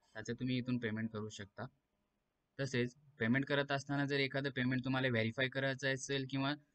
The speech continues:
payment झालेले जे चलन असेल, ते download करायचं असेल, तर search चलन या ऑप्शनवरती click करून तुम्ही तिथून चलन download करू शकता, payment verify करू शकता. तसेच ग्रासच्या पोर्टलवरती जे available बँक्स असतील, credit card, debit कार्डचे option असतील, याची पण माहिती तिथे दिलेली आहे.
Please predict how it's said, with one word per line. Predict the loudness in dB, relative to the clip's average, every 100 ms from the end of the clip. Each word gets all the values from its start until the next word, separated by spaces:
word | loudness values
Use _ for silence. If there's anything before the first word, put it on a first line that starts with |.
| _ -4
payment | 2 4 4
झालेले | 2 2 2 2 2
जे | 0 -2 -2 -2
चलन | 0 2 2
असेल, | 2 -2
ते | -2
download | -2 0 -2 -2
करायचं | -2 -2 -2
असेल, | -6 -6
तर | -6
search | 0 0 0
चलन | 0 0
या | 2
ऑप्शनवरती | 0 -2 -2 -2 -2
click | -4 -4 -2
करून | -2 0
तुम्ही | 0 -2
तिथून | -2 -4
चलन | 0 2 2
download | 2 0 -2 -2
करू | -4
शकता, | -4 -6 -6
payment | -4 -2 0
verify | 0 -2 -2 -6
करू | -8 -14
शकता. | -16 -20 _ _ -20 -20 -20 -10
तसेच | -4 0 2
ग्रासच्या | 4 2 2 0
पोर्टलवरती | 0 0 0 0 -2 -2
जे | -2
available | 0 2 2 2 0
बँक्स | 2 2 0 -4
असतील, | -6 -4 -4 0
credit | 0 0
card, | 0 2
debit | 2 0
कार्डचे | -2 -2 -2
option | -4 -4 -4
असतील, | -4 -4 -4 -2
याची | -4 -4
पण | -2 0
माहिती | 0 -2 -4
तिथे | -2 -2
दिलेली | -2 -4 -4 -4
आहे. | -4 -4